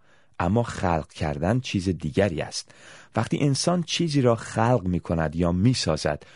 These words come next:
چیزی به وجود می‌آورد که از نوع خودش نیست. مثلاً خانه، ابزار و ماشین آلات می‌سازد. گاهی اوقات هم مجسمه می‌سازد و اگر خیلی استاد باشد،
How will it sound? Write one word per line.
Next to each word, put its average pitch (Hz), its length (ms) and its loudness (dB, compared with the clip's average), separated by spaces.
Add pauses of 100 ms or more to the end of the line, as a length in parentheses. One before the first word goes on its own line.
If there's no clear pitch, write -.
(240)
چیزی 160 500 -2
به 80 160 0
وجود 80 440 0
می‌آورد 78 680 0 (200)
که - 140 -6
از 107 200 4
نوع 135 560 4 (220)
خودش - 680 -4
نیست. - 400 -2 (520)
مثلاً 151 520 2
خانه، 101 680 2 (340)
ابزار 95 800 4 (220)
و 95 140 4
ماشین 87 540 0
آلات 92 420 2
می‌سازد. - 460 -6 (400)
گاهی 95 280 4
اوقات 92 380 2
هم 117 160 2
مجسمه 90 840 0
می‌سازد 82 560 -4 (340)
و - 80 6
اگر 104 260 4
خیلی 143 600 2 (100)
استاد 98 500 2
باشد، 95 420 0